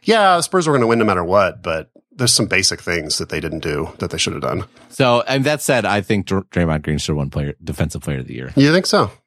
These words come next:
Speaker 1: Okay.
Speaker 2: Uh,
Speaker 1: I,
Speaker 2: I'll
Speaker 1: I was surprised that he didn't, but of course, yeah, I'm happy with Kawhi.
Speaker 2: Kawhi is
Speaker 1: He's, he's
Speaker 2: awesome.
Speaker 1: great.
Speaker 2: Kawhi is amazing. I think what, what Green unlocks by his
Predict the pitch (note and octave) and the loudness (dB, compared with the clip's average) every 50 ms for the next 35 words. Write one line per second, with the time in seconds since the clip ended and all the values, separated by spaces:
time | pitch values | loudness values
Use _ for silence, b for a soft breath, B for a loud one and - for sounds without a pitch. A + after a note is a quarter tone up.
0 | _ _ _ _ _ - E3+ F3+ F3 E3+ E3 - _ _ _ _ - D3 D#3+ D#3 | _ _ _ _ _ -4 -2 -2 0 -2 -2 -4 _ _ _ _ -2 0 0 2
1 | F3+ E3 D#3+ D3+ C3+ G#2+ C3 D3+ G#3 G#3+ D3+ D3 G3 A#3 A#3 - F3 C#3 - D3+ | 2 0 0 0 2 2 2 2 2 2 2 2 2 2 0 0 -2 0 0 2
2 | D3 D3 D3 C3+ B2+ B2+ G#2+ G#2+ G#2 E2+ F#2 F#2 G#2+ D3 D#3 D3 - - - _ | 2 2 0 0 -2 -4 -4 -4 -4 -2 -2 0 0 0 0 -2 -4 -8 -10 _
3 | _ - - G#2 F#2+ F2+ - - F#2+ E2+ E2 - - - - - - _ - - | _ -4 -4 -2 -2 -4 -4 -4 -4 -2 0 0 -2 -2 -4 -8 -12 _ -10 -8
4 | F#2 D2+ D2 D2+ E2+ E2 - - D#2+ D#2 - - - - D#3+ F3 F3+ F3+ G3 G3 | -6 -6 -6 -6 -6 -6 -6 -6 -8 -12 -10 -6 -2 2 4 4 4 4 4 2
5 | E3+ - E3 - - A#2 A#2 A#2 - - - F#2 F2+ E2 - A#2 A2+ A#2 B2+ B2+ | 0 -2 -2 0 2 2 4 4 2 0 0 -2 -2 0 0 2 2 2 0 0
6 | A#2 A2 G2 F#2 F#2+ G2+ G2+ A#2 A#2+ B2+ - B B B B B2 B2+ B2 - - | 0 0 0 2 2 2 2 2 0 0 -4 B B B B 0 0 0 2 2
7 | D#3+ E3+ - _ _ _ _ - B2 G#2 G2+ G2 A2 A#2 A2 - - F#2 E2+ - | 0 0 0 _ _ _ _ -14 -12 -4 2 2 4 4 2 0 -8 -16 -20 -12
8 | - - G#2 A2 - - F#2+ F#2+ G#2 F#2+ G2+ G#2+ A2+ A#2+ C3 C3+ C3+ - - A2 | -4 0 2 2 0 0 -4 -4 -2 0 2 4 4 6 6 4 2 2 2 2
9 | G#2+ F#2+ F#2 F#2 F2 E2 E2 E2+ G2 - - - - - - F2+ F2 E2+ F2+ F#2+ | 2 2 2 0 2 2 2 2 2 0 -2 -6 -6 -2 -2 -2 0 2 2 0
10 | E2+ D#2 | 0 0